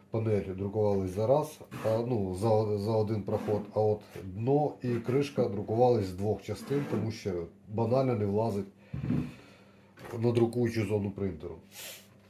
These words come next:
Значить, як реалізований корпус? Ці ось кришки, вони склеєні, це дихлорітан, він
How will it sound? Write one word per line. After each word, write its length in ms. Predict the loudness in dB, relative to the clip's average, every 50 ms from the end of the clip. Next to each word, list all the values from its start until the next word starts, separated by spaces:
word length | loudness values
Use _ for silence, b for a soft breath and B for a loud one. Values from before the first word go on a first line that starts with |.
| -20 -12 -8
Значить, 340 | -6 -6 -6 -6 -10 -10 -4
як 280 | 0 0 0 2 2
реалізований 600 | 2 2 2 0 0 0 0 0 0 -2 -2 -4
корпус? 520 | -4 -4 -4 -4 -4 -6 -14 -18 -18 -20 -20 -20 -20 B B B B B B -20 _ -20 -20 -20 -20 -20 -20 -20 -20 -20 -20 -20 -20 -20 -20 -20
Ці 300 | -14 -8 -4 0 2 2
ось 240 | 2 2 0 -2 -6 -16 -10 -4 -2
кришки, 460 | 0 0 0 0 -2 -6 -8 -8 -10 -10 -16 _ -12 -6
вони 280 | -4 -2 -2 -2 -2
склеєні, 560 | -4 -2 2 4 4 4 4 2 0 -2 -4 -8 -10
це 120 | -10 -8
дихлорітан, 600 | -8 -6 -2 -2 -2 -2 2 4 4 4 4 2
він 420 | 0 -2 -4 -6 -8 -10 -12 -12